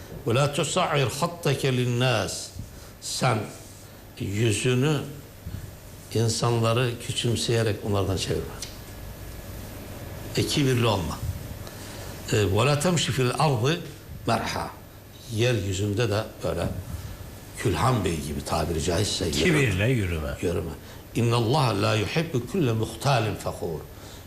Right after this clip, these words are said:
Speaker 1: Çünkü Allah kibirlenenleri, böbürlenenleri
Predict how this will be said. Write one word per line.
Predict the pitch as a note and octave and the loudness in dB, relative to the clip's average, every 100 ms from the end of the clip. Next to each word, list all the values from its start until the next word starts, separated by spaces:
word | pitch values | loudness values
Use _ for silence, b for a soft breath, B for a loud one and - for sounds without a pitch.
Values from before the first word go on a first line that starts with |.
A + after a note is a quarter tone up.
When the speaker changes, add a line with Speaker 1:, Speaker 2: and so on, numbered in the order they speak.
| - | -8
Speaker 1:
Çünkü | - C#3+ G#2 B2+ | 0 2 2 0
Allah | G#2 F#2+ C3 D3 - B B - | 2 4 4 2 -4 B B -10
kibirlenenleri, | - B2+ A#2+ G2+ G2 F#2+ F#2 F2 F#2+ B2+ G2+ | 0 4 4 4 2 2 0 2 2 2 2
böbürlenenleri | G#2 G#2+ F2 F#2 F#2 F2+ F2 A#2+ | 2 2 2 2 2 2 2 2